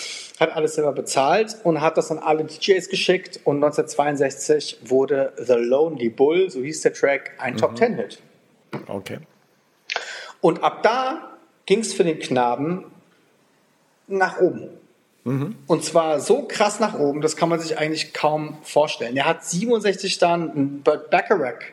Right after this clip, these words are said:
Speaker 1: den kennen wir ja auch, kennen und lieben Burt Bacharach,
Speaker 2: Mhm.
Speaker 1: einen Burt Bacharach-Song irgendwie als Titelsong, äh, nachgespielt für den, äh, Film Casino Royale,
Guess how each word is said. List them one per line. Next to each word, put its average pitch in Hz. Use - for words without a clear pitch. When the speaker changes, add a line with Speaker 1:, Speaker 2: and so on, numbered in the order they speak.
Speaker 1:
den -
kennen 127
wir 117
ja 113
auch, -
kennen 208
und 143
lieben 165
Burt -
Bacharach, 180
Speaker 2:
Mhm. 113
Speaker 1:
einen 139
Burt 143
Bacharach-Song 165
irgendwie 143
als 139
Titelsong, 175
äh, 160
nachgespielt 156
für 151
den, 131
äh, 123
Film 120
Casino 139
Royale, 123